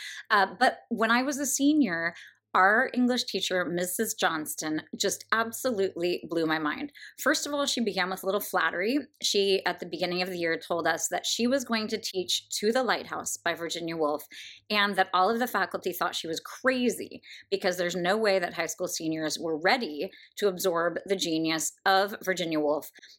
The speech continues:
And I am not a competitive person, and I'm not, like, super, like, accomplishment oriented, but there was something about, um, her excitement and, and her taking on of the challenge that really, um,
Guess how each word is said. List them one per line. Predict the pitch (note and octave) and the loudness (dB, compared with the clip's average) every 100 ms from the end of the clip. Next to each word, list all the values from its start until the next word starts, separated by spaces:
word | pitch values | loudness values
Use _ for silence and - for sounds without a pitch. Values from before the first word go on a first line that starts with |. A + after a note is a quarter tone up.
| - | -2
And | B3 A#3 | 0 2
I | C#4+ | 0
am | F#4+ D4+ | 2 0
not | G#3 G3 | 4 2
a | G3 | 2
competitive | G#3+ G#3 G#3 G#3+ G#3 | -2 -2 -2 -2 -4
person, | - G#3+ A3 A3+ - | -2 -2 0 -2 -2
and | F#3+ | -2
I'm | F3 | 0
not, | F3+ F3+ | 0 2
like, | E3+ - - - - | -2 -2 -16 -20 -12
super, | - G3 F#3+ F3+ E3+ - | -4 -4 0 0 0 0
like, | E3+ E3 D#3 _ - | -2 -4 -4 _ -8
accomplishment | - - F3 G#3+ G#3+ B3 B3+ B3 | -8 -4 -2 0 0 0 0 2
oriented, | B3 B3+ B3+ B3+ B3+ A#3+ - - | 4 4 2 0 -2 -2 -8 -6
but | A#3+ C4+ | -2 0
there | B3+ | 2
was | C4 - | 2 2
something | C4 C4+ D4+ D#4 D#4 D4 | 0 0 2 4 4 2
about, | A#3 A3+ F#3+ F#3+ - - | -2 2 2 2 0 0
um, | G3 F#3 - - | 0 0 -4 2
her | G#3 F#3+ F#3 - - | 6 6 2 -8 -12
excitement | - - G3 G3+ A3 E3+ E3 - - - | -6 -4 0 -2 -2 -6 -6 -10 -16 -4
and, | G3+ F#3+ - | -4 -4 -2
and | F3+ F3 | -4 -4
her | - - A#3+ D4 F#3 - | -6 2 4 6 4 0
taking | F#3+ F#3 F#3 | -2 -2 -2
on | E3 E3+ | 0 0
of | F3 D#3+ | -2 -4
the | E3 | -2
challenge | - D#3+ D#3+ E3 F3 - - - | 0 0 0 -2 -4 -8 -8 -2
that | G#3+ F#3+ | -2 0
really, | A#3+ C#4+ E4 E4 - | 0 2 0 0 2
um, | A#3 G3+ F#3 | 2 0 -4